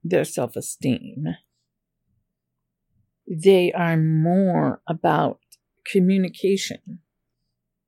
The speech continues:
But this guy has Chiron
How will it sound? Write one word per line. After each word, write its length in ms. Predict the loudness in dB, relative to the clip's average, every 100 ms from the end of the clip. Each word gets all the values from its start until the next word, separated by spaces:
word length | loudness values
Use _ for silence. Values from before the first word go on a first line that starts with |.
| _ _ _ _ _ _ _
But 240 | 6 6 4
this 280 | -2 -2 2
guy 440 | 2 4 2 0
has 380 | -2 0 0 -2
Chiron 840 | -6 -4 -4 -2 -2 -4 -6 -6